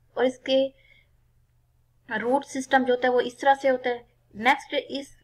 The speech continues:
figure में आप देख रहे हैं कि ये है monocot plant का या maize का plant। इसमें देख रहे हैं कि leaf इस तरह से होते हैं, इसके बिल्कुल पैरेलल से, और इसकी जो लीफ शीट होती है,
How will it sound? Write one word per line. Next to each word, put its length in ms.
figure 260
में 120
आप 180
देख 240
रहे 120
हैं 120
कि 340
ये 280
है 180
monocot 540
plant 260
का 280
या 240
maize 320
का 180
plant। 360
इसमें 280
देख 220
रहे 80
हैं 80
कि 80
leaf 280
इस 200
तरह 160
से 140
होते 200
हैं, 80
इसके 160
बिल्कुल 380
पैरेलल 400
से, 380
और 120
इसकी 280
जो 220
लीफ 360
शीट 420
होती 320
है, 140